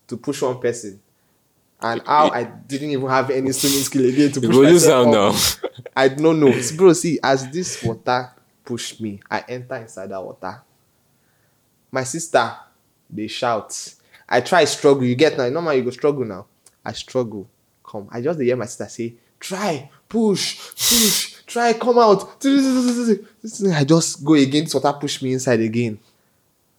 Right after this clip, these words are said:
Speaker 1: Bro, the last one, I just tell God, "Omo," as my sister just say, "Try, raise your hand up." The last one, I just hear that one before I go back down. I just talk to Omo, "This last one, make I just try," because, guy, I don't, I think I've drank
Speaker 2: Enough,
Speaker 1: enough
Speaker 2: enough water.
Speaker 1: dirty, dirty sand. You get now?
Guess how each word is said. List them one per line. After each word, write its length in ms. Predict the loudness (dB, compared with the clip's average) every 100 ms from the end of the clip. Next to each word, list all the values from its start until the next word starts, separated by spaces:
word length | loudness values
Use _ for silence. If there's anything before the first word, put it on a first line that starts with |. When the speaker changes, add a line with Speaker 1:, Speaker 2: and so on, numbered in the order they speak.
| _
Speaker 1:
Bro, 360 | -10 -2 2 2
the 120 | 4
last 360 | 4 2 0 -2
one, 300 | 0 2 0
I 80 | -2
just 240 | -4 -2
tell 140 | -2 0
God, 160 | 0
"Omo," 400 | 0 0 -2 -4 _
as 140 | -2 0
my 80 | -2
sister 240 | -4 -6
just 140 | -4
say, 120 | -4 -4
"Try, 540 | -4 0 2 2 -4 0
raise 240 | 4 4
your 120 | 2 2
hand 220 | 0 2
up." 300 | 2 2 0
The 100 | 2
last 240 | 2 2
one, 120 | 0 0
I 120 | 2
just 200 | 0 2
hear 120 | 2
that 120 | 4
one 180 | 4 2
before 180 | 2 4
I 60 | 4
go 160 | 4 4
back 180 | 2 4
down. 240 | 2 0 -6 _ _ -12
I 40 |
just 200 | -6 -4
talk 140 | -4 -4
to 80 | -6
Omo, 60 | -4 -4
"This 180 | -4
last 220 | -4 -4 -8
one, 100 | -12
make 160 | -10
I 60 | -10
just 300 | -10 -14 -16
try," 220 | -12 -10
because, 360 | -10 -10 -10 -8
guy, 240 | -6 -6
I 120 | -8 -8
don't, 260 | -8 -8 -12
I 60 |
think 220 | -14 -12
I've 180 | -12 -10
drank 380 | -8 -10 -10 -20 _ _ -4
Speaker 2:
Enough, 720 | 0 2 2 0 -10 -8 -2
Speaker 1:
enough 120 | 0 0 2
Speaker 2:
enough 180 | 0
water. 340 | 4 2 4 0
Speaker 1:
dirty, 280 | 0 -6 -6 -6
dirty 300 | -6 -4 -8
sand. 360 | -4 -4 -6 -8
You 140 | -6
get 220 | -6 -6 -8
now? 160 | -10